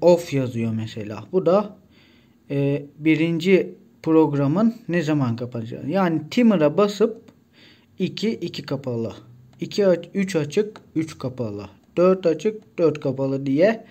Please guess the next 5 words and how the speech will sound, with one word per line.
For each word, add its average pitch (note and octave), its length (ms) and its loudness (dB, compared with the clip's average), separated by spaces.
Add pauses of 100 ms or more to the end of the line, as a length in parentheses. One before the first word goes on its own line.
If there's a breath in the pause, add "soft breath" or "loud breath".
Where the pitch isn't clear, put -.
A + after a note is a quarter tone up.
(640 loud breath)
ayarlayabiliyorsunuz. C#3+ 1200 2
Tekrar E3+ 380 0
ben D#3+ 280 0
bunları D#3+ 420 -2
ayarladım. D3+ 680 0